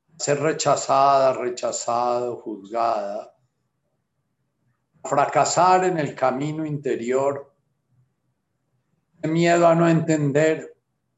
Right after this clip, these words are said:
ese miedo a ser abandonados, a ser engañados,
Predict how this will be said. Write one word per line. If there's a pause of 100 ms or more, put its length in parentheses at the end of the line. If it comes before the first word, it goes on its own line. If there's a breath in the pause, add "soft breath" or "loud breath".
(1600)
ese
miedo (540)
a
ser
abandonados, (2500)
a
ser
engañados,